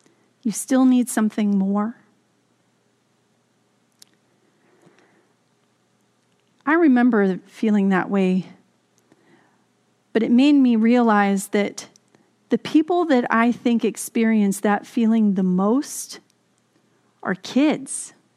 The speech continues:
Do any of you remember what it felt like to be a kid, where someone has told you what to do and explained very clearly how to do it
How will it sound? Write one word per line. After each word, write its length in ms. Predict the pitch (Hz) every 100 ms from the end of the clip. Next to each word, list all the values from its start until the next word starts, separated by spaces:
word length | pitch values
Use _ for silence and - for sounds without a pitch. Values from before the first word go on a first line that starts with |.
| _ _ _ _ _ _ _ _ _ _ _ _ _ _ _ _ _ _ _ _ _ _ _ _ -
Do 120 | 247
any 300 | 302 370 339
of 140 | 277
you 500 | 220 220 262 294 294
remember 540 | 254 247 240 254 285 277
what 160 | 277
it 160 | 277 -
felt 300 | - 240 -
like 260 | 247 247 -
to 120 | -
be 480 | 202 233 240 269 - _ _ _ _ -
a 40 |
kid, 500 | - 214 233 262 262 - _ _ _ _ _ _ _ _ -
where 300 | 233 247 -
someone 460 | - - 285 330 320
has 340 | 302 277 247
told 400 | - - 277 262
you 180 | 285 302
what 300 | 262 240 254
to 120 | - 233
do 520 | 233 226 247 277 285 _ _ _ -
and 160 | 226
explained 480 | 233 - - 277 269
very 380 | 214 247 311 349
clearly 460 | - 233 214 208
how 240 | 180 180 202
to 140 | -
do 200 | 196 196
it 260 | 185 226